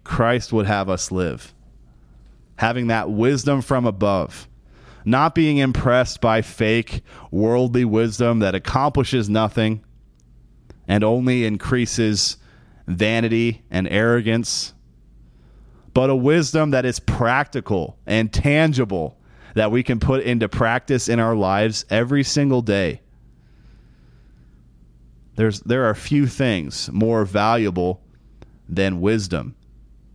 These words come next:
Making decisions knowing that God is on our side and he is backing up those decisions. And that reminds us of the importance of counsel as well.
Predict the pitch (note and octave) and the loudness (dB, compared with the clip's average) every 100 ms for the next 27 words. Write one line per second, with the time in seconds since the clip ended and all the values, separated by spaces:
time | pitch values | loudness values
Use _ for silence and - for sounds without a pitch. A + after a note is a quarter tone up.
0 | - - - - - A2+ C3 C#3 B2 G#2+ | -20 -20 -20 -10 -2 0 2 0 0 0
1 | - A#2+ B2 A#2 B2+ A#2+ G2+ G#2+ A2+ B2 | -2 0 0 2 0 0 0 2 2 2
2 | A#2+ G#2 F#2 E2+ - _ - F2 G#2+ A#2 | 0 0 -2 -2 -8 _ -14 -4 0 2
3 | C3+ D3+ D3 C3 B2 B2 B2 A#2+ - G2 | 2 0 0 0 0 0 0 -2 0 0
4 | F2 C#2+ - F2+ - B2 B2+ G2+ F#2 G#2 | 0 -2 -4 -4 0 2 2 -2 -2 0
5 | C3 C#3 C3+ B2+ B2 A2 G2 F2 F2 - | 0 -2 0 0 0 0 0 -2 -8 -2
6 | F#2 D#2 C#2+ - - - - - - - | -2 -2 -6 -8 -10 -12 -20 -20 -20 -20
7 | - - - - - - - - _ - | -20 -20 -20 -20 -20 -20 -20 -20 _ -20
8 | - - - F#2+ G2 - _ _ - - | -20 -18 -4 -2 -2 -4 _ _ -20 -20
9 | - - - G#2 G2+ A2+ B2 A2+ G#2+ A2 | -20 -14 -2 0 2 0 0 0 0 0
10 | G2 F#2+ F#2 F#2 A2 G#2+ - G#2 - G2+ | 0 0 0 0 0 -2 -4 -6 -4 -4
11 | A#2+ C#3 F#2 E2 E2+ E2+ A2 F#2+ - | -2 -4 -4 -4 -2 0 0 -2 -6